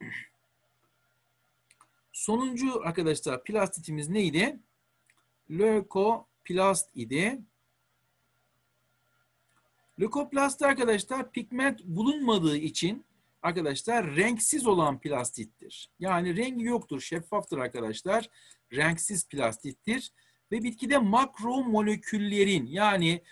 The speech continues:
protein, yağ, nişasta yani polisakkarit gibi makroların depolandığı yapılardır arkadaşlar. Lökoplastlar gerektiğinde kloroplasta veya kromoplasta bakın ne yapabiliyorlar? Enzimler yardımıyla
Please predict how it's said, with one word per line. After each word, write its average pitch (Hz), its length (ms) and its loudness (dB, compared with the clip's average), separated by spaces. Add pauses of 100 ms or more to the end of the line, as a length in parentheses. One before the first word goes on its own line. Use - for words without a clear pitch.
(200)
protein, 185 600 2
yağ, 180 400 4
nişasta 160 840 0 (180)
yani 127 320 -2
polisakkarit 160 840 -2
gibi 139 340 -2 (300)
makroların 185 840 2
depolandığı 165 720 2
yapılardır 147 600 0
arkadaşlar. 120 640 -4 (540)
Lökoplastlar 254 920 0 (460)
gerektiğinde 214 920 2 (260)
kloroplasta 190 1200 4
veya 165 360 4
kromoplasta 165 760 -2
bakın 143 280 -8
ne 185 40 -2
yapabiliyorlar? 131 840 0
Enzimler 131 500 -4
yardımıyla 120 760 -2